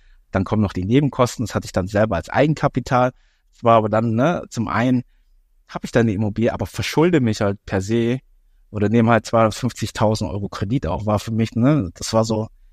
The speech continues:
ey, schaff ich das auch, ne? Aber dann mit dem Berater, mit der Rechnung, dass sich dann entsprechend die Mieteinnahmen auch rechnen, ne, und auch dann auch regelmäßig kommen, war für mich auch wichtig, hey, es ist Hamburg, da gibt's immer Leute,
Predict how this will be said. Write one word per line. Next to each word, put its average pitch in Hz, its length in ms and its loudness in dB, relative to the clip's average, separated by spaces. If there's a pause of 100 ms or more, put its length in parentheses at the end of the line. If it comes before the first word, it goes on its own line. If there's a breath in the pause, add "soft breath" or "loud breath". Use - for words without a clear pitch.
(160)
ey, 98 140 -2
schaff - 260 -2
ich 120 140 -4
das - 180 -6
auch, - 280 -10 (640)
ne? 107 300 -2 (640)
Aber 95 280 -2
dann 113 280 4
mit 113 180 2
dem 104 260 2 (520)
Berater, 117 540 4
mit 107 180 0
der 98 100 2
Rechnung, 113 640 0
dass 98 180 -4
sich - 160 -10
dann 104 200 2
entsprechend 101 420 -4
die 101 100 -4
Mieteinnahmen 107 640 2
auch 92 160 -6
rechnen, 104 540 -2 (480)
ne, 127 380 0
und 98 540 -2 (920 soft breath)
auch - 100 -20
dann 107 180 2
auch 95 160 -4
regelmäßig 110 500 0
kommen, 131 280 2
war 107 120 2
für 113 100 -8
mich 113 200 0
auch - 160 -2
wichtig, 113 320 -4
hey, 113 200 4 (300)
es 104 100 -4
ist - 180 -6
Hamburg, 139 460 0 (320)
da - 60 -18
gibt's - 200 -6
immer 127 180 2
Leute, 139 520 0